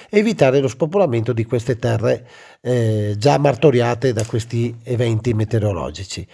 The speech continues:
Il lavoro che abbiamo eseguito a Mori di Gosaldo riguarda il consolidamento del versante con l'installazione di rete metalliche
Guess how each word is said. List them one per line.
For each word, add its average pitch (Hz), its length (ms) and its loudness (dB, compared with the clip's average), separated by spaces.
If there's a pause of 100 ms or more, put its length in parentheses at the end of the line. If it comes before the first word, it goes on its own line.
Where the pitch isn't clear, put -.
(320)
Il 143 80 -2
lavoro 180 300 8
che 151 140 0
abbiamo 143 560 0
eseguito 120 1000 0
a - 180 -8
Mori 151 380 4
di 113 120 0
Gosaldo 156 480 4
riguarda 123 380 2
il 113 60 0
consolidamento 120 760 -2
del 117 160 -2
versante 160 560 2
con 123 160 -2
l'installazione 117 680 -2
di 107 120 -2
rete 117 240 -2
metalliche 180 680 2